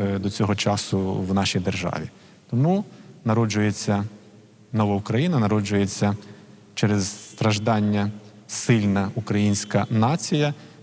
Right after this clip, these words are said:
яка буде і надалі розвиватися, утверджуватися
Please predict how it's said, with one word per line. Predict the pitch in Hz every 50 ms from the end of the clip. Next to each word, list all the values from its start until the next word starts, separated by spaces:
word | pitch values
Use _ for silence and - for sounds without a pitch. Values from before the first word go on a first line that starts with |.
| -
яка | - 107 101 - - - 117 120 123 107 120 - - - - - - - - -
буде | 110 101 120 120 113
і | 104
надалі | 95 95 95 101 113 117 120 117 117 123 123 - - - - -
розвиватися, | - 113 101 90 101 95 95 104 120 131 - 139 123 - - 104
утверджуватися | 101 92 - - 98 101 110 110 107 110 107 107 107 - 110 104 - - 107 107